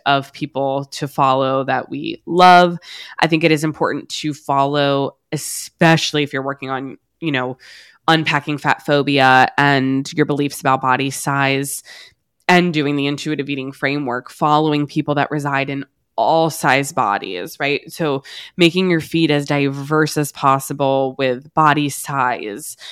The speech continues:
sexuality, gender, I mean, you name it. It's, it's so important to see people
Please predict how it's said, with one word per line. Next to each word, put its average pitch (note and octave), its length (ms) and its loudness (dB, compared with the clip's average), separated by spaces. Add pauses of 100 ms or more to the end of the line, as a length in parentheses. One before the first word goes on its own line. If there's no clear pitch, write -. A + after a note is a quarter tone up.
(140)
sexuality, C#3+ 1200 0
gender, D#3 840 -2
I C#3+ 80 -2
mean, D3+ 280 -4
you F3 280 -4
name D3+ 400 0
it. A#2 240 -6 (160)
It's, - 480 0 (140)
it's F3 240 2
so D#3+ 440 0
important D#3+ 880 -6 (120)
to F3+ 180 -6
see D3+ 300 -8
people F#3+ 720 -2